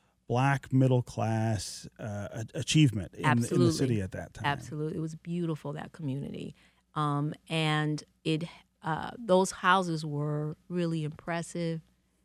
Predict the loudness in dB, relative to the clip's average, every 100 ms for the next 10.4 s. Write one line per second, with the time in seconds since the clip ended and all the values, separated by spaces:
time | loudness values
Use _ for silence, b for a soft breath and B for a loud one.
0 | _ _ _ -2 2 2 0 -4 -2 0
1 | 2 2 2 0 0 2 0 0 -2 0
2 | 2 0 0 -2 -2 -2 2 2 2 2
3 | 4 4 4 4 2 -2 0 -2 2 2
4 | 2 0 -4 -2 2 2 2 0 -4 -6
5 | -6 -8 -8 -8 -14 b b b -20 -8
6 | -6 -6 -8 -2 -2 0 -4 -6 _ -2
7 | 0 0 -2 -4 -6 -8 -8 -4 -2 -2
8 | -4 -6 -6 -4 -6 _ -2 0 0 -2
9 | -10 -4 -2 -2 -6 b b b b _
10 | -8 -6 -4